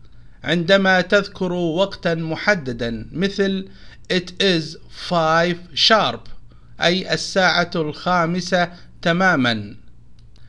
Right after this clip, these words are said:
أما نطق حرف "O" في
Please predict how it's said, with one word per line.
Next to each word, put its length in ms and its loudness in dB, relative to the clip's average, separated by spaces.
أما 380 6
نطق 520 -4
حرف 680 2
"O" 460 6
في 440 -2